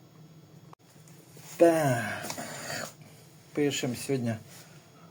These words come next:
е, шістнадцяте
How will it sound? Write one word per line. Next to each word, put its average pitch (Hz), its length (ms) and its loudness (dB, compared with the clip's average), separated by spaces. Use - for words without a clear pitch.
е, 90 440 -10
шістнадцяте 113 2250 -4